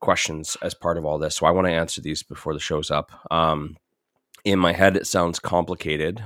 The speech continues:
only having that amount. I was listening to Barry talk about it. He said it was very complicated setting it up. Um, can it be lent out for rental fund? Okay, let's answer the first question first.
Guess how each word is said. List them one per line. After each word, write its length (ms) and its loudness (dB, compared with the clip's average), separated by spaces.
only 240 -4
having 340 -2
that 120 -8
amount. 640 -6
I 100 0
was 220 -2
listening 480 -2
to 80 -4
Barry 360 0
talk 260 -6
about 220 -4
it. 80 -8
He 100 -8
said 220 -2
it 80 -2
was 140 -10
very 280 -2
complicated 600 -4
setting 260 -6
it 80 -4
up. 240 -2
Um, 580 -2
can 140 -4
it 60 -4
be 100 -2
lent 260 -2
out 160 -6
for 100 -12
rental 220 -4
fund? 200 -4
Okay, 140 -8
let's 240 -8
answer 220 -10
the 80 -16
first 180 -14
question 300 -14
first. 320 -16